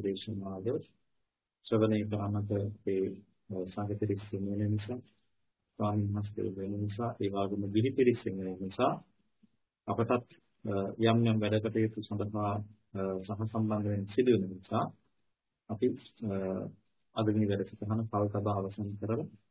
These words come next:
අ, අවසන් කරන්න කියලා තීරණය කරන් යෙදුණා. ඉතින් ඒ අනුව අපි අදත් මේ සාකච්ඡාව ආරම්භ කරෝතින් අපි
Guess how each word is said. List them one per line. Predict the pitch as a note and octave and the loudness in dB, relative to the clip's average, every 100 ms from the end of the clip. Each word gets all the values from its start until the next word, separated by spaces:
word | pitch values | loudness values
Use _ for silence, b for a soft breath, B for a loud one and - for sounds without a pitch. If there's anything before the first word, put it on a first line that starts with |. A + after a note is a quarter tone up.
| _ _ _ _ _ | _ _ _ _ _
අ, | G#2 G2 F#2+ G2 G2+ G2+ G2+ G2+ G#2 | -4 -2 -2 -4 -6 -4 -6 -8 -8
අවසන් | G2+ G#2 G#2 | -8 -4 -4
කරන්න | G#2+ G2+ G2 | -2 -2 -2
කියලා | - F#2 G2 | -4 -4 -4
තීරණය | C#3+ G2 F#2 F#2 F#2 | -4 -4 -4 -4 -6
කරන් | F2 F#2+ A2 | -8 0 8
යෙදුණා. | D3+ C3+ - - _ _ _ _ _ _ _ _ _ _ _ _ - | 8 8 2 -10 _ _ _ _ _ _ _ _ _ _ _ _ 0
ඉතින් | C#3+ B2+ | 4 6
ඒ | A#2 B2 | 8 8
අනුව | C#3 C3+ A2+ A2+ - - _ _ _ _ _ - | 6 4 4 2 -8 -20 _ _ _ _ _ -4
අපි | A#2 B2 A2+ A2+ - _ _ _ A#2+ | 4 6 6 4 -10 _ _ _ 4
අදත් | A#2+ C3 - _ _ _ _ - | 6 4 0 _ _ _ _ -2
මේ | A#2 | 0
සාකච්ඡාව | A2+ B2 A#2+ B2 - A#2 A2 G#2+ G#2 G#2 G#2 | 2 2 2 -2 -2 0 2 2 0 -2 0
ආරම්භ | G#2+ A2 G#2 F#2+ | 2 4 2 -2
කරෝතින් | - G2 G2+ G2+ B2+ G#3+ - _ _ _ _ _ _ _ _ _ _ _ _ - | -4 -4 -2 0 0 0 -4 _ _ _ _ _ _ _ _ _ _ _ _ -2
අපි | C3+ | 4